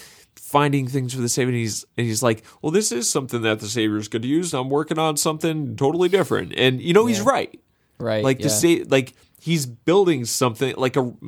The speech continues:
Speaker 1: I don't know if it was a radio or a, some sort of walkie-talkie system or something, but he's building something that has value, and that's what Eugene can do.
Speaker 2: Yeah.
Speaker 1: And I think that's, I think that's wonderful. So I, right now, I'm,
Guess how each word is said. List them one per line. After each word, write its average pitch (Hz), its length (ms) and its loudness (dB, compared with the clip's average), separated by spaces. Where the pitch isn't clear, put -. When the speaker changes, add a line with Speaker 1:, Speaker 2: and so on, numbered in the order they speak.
Speaker 1:
I 127 100 -2
don't 165 100 -4
know 139 80 2
if 113 100 -2
it - 20 -6
was 110 120 0
a 113 40 -6
radio 135 460 4
or 120 240 4
a, 107 120 -4
some - 220 -8
sort 127 180 2
of 120 60 2
walkie-talkie 123 680 2
system 139 360 -2
or 135 80 2
something, 135 400 -2
but 110 280 0
he's 123 220 -4
building 143 440 2
something 123 440 0
that 117 100 4
has 117 200 0
value, 113 720 0
and 101 120 -8
that's 117 360 0
what 135 220 4
Eugene 147 520 0
can 147 200 0
do. - 400 -4
Speaker 2:
Yeah. 107 320 -6
Speaker 1:
And 127 80 2
I 131 60 6
think 135 240 -2
that's, 143 320 0
I 123 80 0
think 135 220 -4
that's 127 240 0
wonderful. 127 440 -2
So 156 160 2
I, 160 120 2
right 147 280 4
now, 135 460 2
I'm, 104 340 0